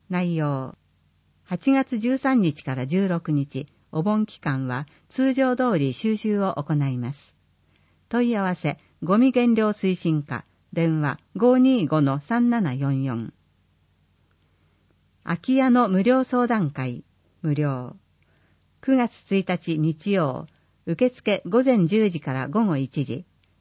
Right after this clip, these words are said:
コラッセ福島。内容。空き家に関する相続登記、売買賃借、解体リフォーム、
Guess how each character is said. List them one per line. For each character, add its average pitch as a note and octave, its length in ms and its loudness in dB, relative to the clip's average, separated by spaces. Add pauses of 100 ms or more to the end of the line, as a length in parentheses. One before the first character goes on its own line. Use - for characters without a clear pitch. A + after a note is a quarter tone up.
コ F#3 140 -4
ラ A#3 100 0
ッ - 20 -4
セ A3+ 220 -6
福 F#3+ 240 -6
島。 B2+ 320 -8 (800)
内 G3+ 280 -2
容。 D#3 400 -2 (800)
空 F#3 140 -4
き - 140 -2
家 C4+ 140 4
に C4+ 120 4
関 A#3+ 260 0
す A#3+ 140 -2
る D#3 220 0 (100)
相 B3 260 0
続 A#3+ 340 0
登 G#3 200 0
記、 C#3 280 -8 (280)
売 A#3+ 260 2
買 D3 240 0
賃 G3 260 0
借、 C#3 420 -8 (280)
解 B3 220 0
体 A#3 300 0
リ G3 120 0
フ A3 140 -2
ォ F#3+ 80 4
ー C#3 60 2
ム、 B2+ 220 -4